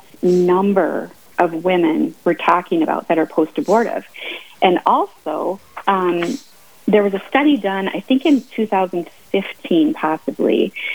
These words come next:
uh, and the, the study looked at different demographic factors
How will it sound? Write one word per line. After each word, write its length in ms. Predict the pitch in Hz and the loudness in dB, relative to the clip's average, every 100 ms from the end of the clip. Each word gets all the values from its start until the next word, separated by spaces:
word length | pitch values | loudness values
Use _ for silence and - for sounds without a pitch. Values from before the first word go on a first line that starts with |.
| - - - | -8 -8 0
uh, 260 | 185 175 165 | 2 4 0
and 140 | 180 | 0
the, 260 | 180 - - - - | -2 -6 -18 -12 0
the 200 | 190 180 - | 2 2 0
study 420 | 233 240 220 185 | 0 0 0 -2
looked 400 | 185 190 190 - - | 0 -2 -4 -10 -4
at 320 | 170 165 - - - - - - - - - - - 202 | 0 0 -4 -10 -20 -20 -20 -20 -20 -20 -20 -16 -8 -2
different 380 | 262 302 269 - | 0 2 0 -2
demographic 680 | 185 185 185 156 175 180 - | -2 -2 -2 -2 -2 -4 -6
factors 760 | - 170 165 - 180 165 160 | -2 0 0 -2 -2 0 0